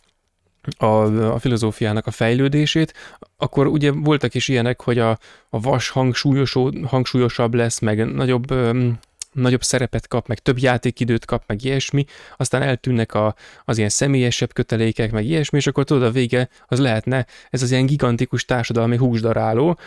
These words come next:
hogy az emberek egymást ölik, és ember embernek farkasa, és a, a John Kramer féle ilyen forradalmi új antimorál, az kinyírta a hagyományos,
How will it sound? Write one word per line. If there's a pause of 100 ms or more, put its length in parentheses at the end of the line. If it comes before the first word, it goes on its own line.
(120)
hogy
az
emberek
egymást
ölik,
és
ember
embernek
farkasa,
és
a, (440)
a
John
Kramer
féle
ilyen
forradalmi
új
antimorál,
az
kinyírta
a
hagyományos,